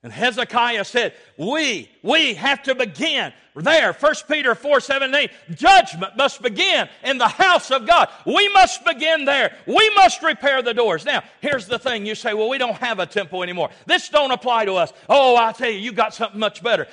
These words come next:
If you're saved today, you are the temple of the Holy God. And so you got to deal with the doors in your life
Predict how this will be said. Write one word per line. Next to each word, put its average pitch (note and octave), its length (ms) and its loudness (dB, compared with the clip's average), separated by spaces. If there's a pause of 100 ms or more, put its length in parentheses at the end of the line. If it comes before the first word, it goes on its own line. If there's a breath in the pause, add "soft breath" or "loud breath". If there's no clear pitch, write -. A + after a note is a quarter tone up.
(100 loud breath)
If A3+ 140 0
you're E4+ 160 0
saved D#4 320 0
today, D#4+ 220 2
you F4+ 180 2
are G#4+ 280 8
the C#4 100 4
temple G3 380 -4
of F3 100 -2
the E3+ 40 -2
Holy E3 280 -2
God. B2 280 -10 (4000)
And A#2+ 80 -20
so - 140 -14
you F3+ 180 -12
got G3 240 -6
to F#3 80 -10
deal F3 240 -8
with D#3 140 -10
the C3+ 120 -12
doors C#3 520 -12
in A#2+ 100 -14
your A2+ 140 -14
life A#2 180 -20